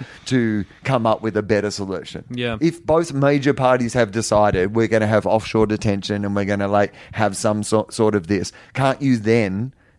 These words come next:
Speaker 2: like, even though that's a position I don't personally support, can't you then at least work together to come up with a better version of that?
Speaker 1: Yeah.
Speaker 2: Have better security guards, you know, make sure that, you know, they're treated in the way that we would treat anyone, and to make sure that we do, you know,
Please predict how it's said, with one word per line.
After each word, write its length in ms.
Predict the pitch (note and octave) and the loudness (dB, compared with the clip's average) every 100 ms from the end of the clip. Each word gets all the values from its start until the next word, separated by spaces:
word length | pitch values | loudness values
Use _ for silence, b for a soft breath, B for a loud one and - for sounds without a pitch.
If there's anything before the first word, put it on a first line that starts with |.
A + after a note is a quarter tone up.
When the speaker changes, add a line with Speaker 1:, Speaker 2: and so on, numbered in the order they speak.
| _ | _
Speaker 2:
like, 220 | B2 A2 | 0 2
even 200 | D3+ B2+ | 2 2
though 100 | B2 | 2
that's 220 | A#2 A#2 A#2+ | 2 2 0
a 60 | |
position 340 | G#2 A2 G#2+ G#2 | -2 -2 -4 -2
I 160 | A2 | 2
don't 220 | A2 A2+ - | 2 0 0
personally 460 | A#2 B2+ A2+ G#2+ | -2 -2 -4 -4
support, 340 | G2+ G2+ G#2 - | -4 0 0 0
can't 220 | B2 A#2+ | -2 -2
you 100 | A#2+ | -4
then 240 | G2+ A#2+ | 0 2
at 160 | C3 - | 2 0
least 300 | G#2 G#2 - | -2 -2 0
work 260 | A#2+ G#2 - | 0 0 -2
together 400 | A#2 G#2+ F#2+ G#2+ | 0 2 2 0
to 80 | |
come 260 | G#2+ A2+ G#2 | -2 -4 0
up 180 | G#2+ G2 | 0 0
with 140 | G#2+ | 0
a 80 | G#2 | 0
better 320 | G2+ A#2 G#2+ | 2 0 2
version 400 | G2 G2 G2 F#2+ | 0 -2 -2 -4
of 120 | F#2+ | -4
that? 240 | F2+ F#2+ B - | -2 -2 B -8
Speaker 1:
Yeah. 120 | G#2+ | -2
Speaker 2:
Have 180 | C#3+ A#2 | -2 0
better 240 | D3 C#3+ | 0 2
security 640 | C3 C3 A#2+ A#2+ B2 B2 A2 | 0 -2 -4 0 2 2 2
guards, 400 | G#2+ F#2 F2+ B B | 0 0 -4 B B
you 80 | A2+ | 0
know, 140 | C3+ A#2+ | 2 4
make 200 | C3+ C#3 | 2 0
sure 280 | - A#2+ | 0 2
that, 200 | A#2 A#2 | 2 0
you 140 | B2 B2 | 0 2
know, 120 | A2+ | 2
they're 180 | F#2 A2+ | 0 -2
treated 500 | - B2+ A#2 A#2+ G#2 B B | 0 0 2 0 -2 B B
in 140 | B2+ B2 | -2 0
the 100 | A#2 | 2
way 180 | A#2+ A#2 | 2 2
that 120 | A2+ | 2
we 160 | A#2+ | 0
would 180 | A2+ A2+ | 0 -2
treat 380 | - - B2 A2+ b b | -4 -2 0 -2 b b
anyone, 420 | A#2+ A#2 G#2+ G2+ G2+ | -2 0 0 -2 -2
and 160 | A2 | -4
to 180 | - A#2 | 0 0
make 220 | G#2 A#2 | 2 0
sure 280 | - - A#2 | 0 0 0
that 120 | A2 | 0
we 140 | G#2+ A2+ | 0 0
do, 260 | B2+ C#3 A#2+ - - | 2 0 0 -8 -2
you 80 | |
know, 160 | C3 G#2 | 0 0